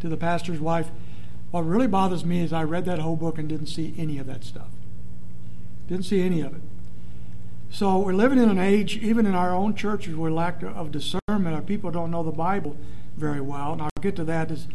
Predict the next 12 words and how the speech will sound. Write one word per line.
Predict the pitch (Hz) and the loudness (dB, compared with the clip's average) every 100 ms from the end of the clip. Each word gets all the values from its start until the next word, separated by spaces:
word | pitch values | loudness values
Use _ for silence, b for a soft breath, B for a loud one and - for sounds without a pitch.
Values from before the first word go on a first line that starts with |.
| B - | B -2
part | 165 | 0
of | 156 | 0
the | 147 | 0
solution | - 156 180 196 147 131 B B B - | -2 0 0 0 -2 -2 B B B -2
in | 175 | 0
a | 147 | 0
moment, | 147 143 151 - B B B - - | 0 0 0 0 B B B 0 0
but, | 151 147 | 0 0
uh, | 151 147 175 | 0 0 0
we | 160 147 | 0 0
have | 156 143 | 0 0
that. | 143 - | -2 -2